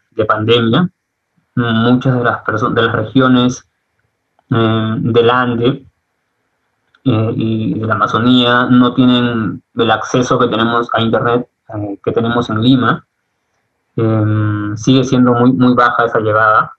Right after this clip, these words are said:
Es verdad que está mejorando, pero aún así allá llegan más rápido las radios y las televisoras. Entonces no es el mismo poder. Y la, creo que incluso la radio, eh, tiene más llegada.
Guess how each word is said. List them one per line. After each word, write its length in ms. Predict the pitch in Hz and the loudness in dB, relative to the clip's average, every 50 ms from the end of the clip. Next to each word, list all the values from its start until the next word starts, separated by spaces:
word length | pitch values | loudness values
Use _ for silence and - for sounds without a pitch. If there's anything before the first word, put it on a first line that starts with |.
| _ _ _ _ _ _ _ _ _ _ _ _ _ _ | _ _ _ _ _ _ _ _ _ _ _ _ _ _
Es 140 | - 127 | -2 0
verdad 340 | 117 135 135 123 131 135 - | 0 2 2 2 2 2 0
que 60 | - | -2
está 160 | 120 113 - 123 | -2 -2 0 0
mejorando, 580 | 127 127 - 113 113 120 131 143 135 120 107 | 0 0 2 2 2 2 2 2 2 0 0
pero 260 | - 110 101 107 107 | 0 0 0 2 2
aún 160 | - - 113 117 | 2 2 2 0
así 580 | 117 120 120 - - 123 120 120 123 131 - 113 | 0 -2 -2 -2 -2 -2 0 0 0 2 2 2
allá 340 | - 107 107 107 110 113 113 | 2 2 0 2 2 0 2
llegan 440 | 113 120 113 113 113 113 117 - 139 | 2 2 2 4 2 2 0 0 -2
más 220 | - 113 113 - | 0 0 0 0
rápido 320 | - 117 117 - 120 120 | 0 0 0 0 -2 -2
las 120 | 117 - - | -2 -2 0
radios 520 | - 113 113 113 117 113 117 113 - - | 0 2 2 0 0 -2 -4 -4 -6 -6
y 20 | 110 | -8
las 160 | 107 - - | -10 -10 -10
televisoras. 720 | _ 107 104 104 104 - - 110 110 110 - 170 - _ _ _ _ _ _ _ _ _ _ _ _ _ _ _ | _ -16 -14 -14 -10 -4 -2 0 0 0 -2 -4 -8 _ _ _ _ _ _ _ _ _ _ _ _ _ _ _
Entonces 460 | 117 113 113 117 127 127 127 139 131 | -2 -2 0 2 0 0 2 2 2
no 280 | 131 143 143 139 139 139 | 4 4 4 4 4 2
es 80 | 135 | 2
el 80 | 127 123 | 2 4
mismo 220 | 127 123 127 120 | 4 4 4 2
poder. 380 | - 107 107 107 110 120 - - - - _ _ _ _ _ - | 2 0 0 0 0 0 -2 -4 -8 -16 _ _ _ _ _ -6
Y 80 | 131 | -2
la, 220 | 120 123 123 123 - | 0 2 0 0 0
creo 180 | - 156 160 160 | 0 0 0 2
que 80 | 160 | 2
incluso 360 | 151 131 131 139 131 - 160 151 | 2 2 2 0 2 2 2 4
la 140 | 127 117 | 4 2
radio, 640 | 117 123 131 139 139 135 131 131 131 131 131 135 135 - - _ _ _ _ _ _ _ _ _ _ _ _ _ - - - - _ | 2 4 4 4 4 4 4 4 4 4 4 2 -2 -4 -8 _ _ _ _ _ _ _ _ _ _ _ _ _ -14 -14 -14 -4 _
eh, 480 | 131 127 120 117 107 107 107 104 101 - | 0 0 0 0 -2 -4 -4 -4 -4 0
tiene 180 | - 127 127 127 | 2 4 4 4
más 200 | 127 127 127 123 | 4 2 2 0
llegada. 720 | 120 120 110 120 135 135 127 113 110 110 113 147 139 | 0 2 2 2 2 2 2 2 2 2 0 0 -4